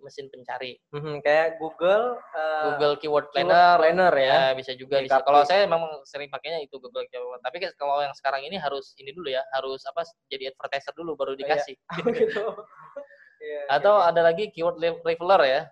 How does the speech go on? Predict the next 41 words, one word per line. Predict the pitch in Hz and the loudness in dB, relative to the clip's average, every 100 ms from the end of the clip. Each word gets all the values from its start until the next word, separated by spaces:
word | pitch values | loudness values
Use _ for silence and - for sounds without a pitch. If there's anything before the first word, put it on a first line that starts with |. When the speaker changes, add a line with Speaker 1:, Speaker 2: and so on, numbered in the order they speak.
| _ | _
Speaker 2:
Ah, | 135 139 | -10 -10
keyword | - 131 | -10 -10
Speaker 1:
Eh, | 131 | -8
Speaker 2:
reveller. | 131 139 135 | -4 -4 -2
Speaker 1:
tapi | 135 165 | -4 -6
itu | 185 | -12
juga | 156 139 | -6 -6
terbatas. | 139 131 135 175 151 143 - _ | -2 -2 2 4 4 2 -4 _
Paling | 131 147 | -14 -14
sehari | - 135 131 175 | -12 -6 -4 -4
Speaker 2:
Ah. | 165 | -10
Speaker 1:
cuma | 139 135 | -12 -12
bisa | 127 - 131 131 127 | -14 -12 -6 -6 -6
ka-, | - - _ | -12 -20 _
tiga | 139 127 | -8 -6
kali. | 127 135 147 131 120 _ _ - _ | -4 -8 -8 -14 -18 _ _ -20 _
Di | 131 151 | -12 -10
Speaker 2:
Iya. | 185 | -8
Speaker 1:
Uber | 185 175 | -8 -4
Suggest | 175 185 202 | -2 -2 -2
tuh | 220 214 - - _ _ _ _ | 0 0 -2 -10 _ _ _ _
bisa | 147 - 151 | -16 -2 -2
sampai | 151 147 156 147 147 147 147 | -2 -8 -8 -6 -6 -6 -8
berapa | 147 156 | -6 -6
ya? | 123 | -8
Lima | 127 135 135 | -10 -12 -8
kali | 135 170 | -6 -6
apa | 175 | -10
tujuh | 143 139 131 | -12 -12 -6
kali | 156 139 | -6 -6
itu. | - 120 _ _ | -16 -20 _ _
Speaker 2:
Ah, | 135 147 | -8 -6
itu, | 160 233 | -6 -8
itu | 196 214 | -8 -2
Speaker 1:
Untuk | 247 | -2
Speaker 2:
tapi | 151 | 0
Speaker 1:
riset | 247 226 | 0 0
Speaker 2:
untuk | 214 | 0
Speaker 1:
keyword. | 143 190 | 0 -2
Speaker 2:
YouTube? | 156 - _ _ _ _ _ _ _ _ _ | -6 -8 _ _ _ _ _ _ _ _ _
Speaker 1:
Untuk | 170 196 196 | -4 0 0